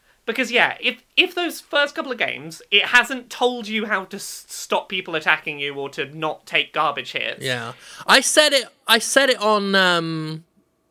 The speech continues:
Speaker 2: people attacking me, 'cause I, I, I more or less intuited what they re-, like, vaguely meant,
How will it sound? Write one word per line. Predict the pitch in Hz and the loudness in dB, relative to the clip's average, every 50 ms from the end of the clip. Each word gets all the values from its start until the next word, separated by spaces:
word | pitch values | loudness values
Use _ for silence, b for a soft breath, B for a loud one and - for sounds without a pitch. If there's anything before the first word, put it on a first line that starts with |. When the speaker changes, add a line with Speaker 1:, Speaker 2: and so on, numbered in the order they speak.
| _ _ _ | _ _ _
Speaker 2:
people | - 190 208 185 - 190 | -2 0 0 0 2 2
attacking | 180 165 - 190 175 160 151 - 175 156 151 147 | 2 2 2 2 2 2 2 -2 -4 -2 -2 0
me, | 147 147 160 185 202 226 233 214 | 0 2 2 2 0 -2 -4 -8
'cause | - - 202 | -2 2 2
I, | 226 247 233 | 2 4 4
I, | 226 220 233 240 220 | 4 4 4 4 2
I | 220 | 2
more | 240 277 302 277 | 2 4 4 4
or | 247 | 4
less | 226 214 202 - 208 | 4 4 2 0 -4
intuited | 185 180 - - 208 202 196 170 160 165 151 143 | -6 -4 -4 0 2 2 2 2 0 -4 -4 -2
what | 156 170 165 - | 0 0 0 2
they | 165 147 147 151 147 139 135 135 b b b b b b b b b b b b b b b b b _ _ _ - _ _ _ _ _ _ _ - | 2 2 4 4 2 2 -2 -4 b b b b b b b b b b b b b b b b b _ _ _ -20 _ _ _ _ _ _ _ -10
re-, | 165 165 170 185 202 185 175 | -4 0 4 4 4 4 2
like, | 180 175 165 156 | 2 2 2 2
vaguely | 143 131 196 190 196 202 165 151 160 156 165 151 | 2 2 4 4 4 2 0 0 0 0 0 2
meant, | 143 147 139 139 120 - _ - - - - | 2 2 0 0 -2 -12 _ -8 -8 -8 -8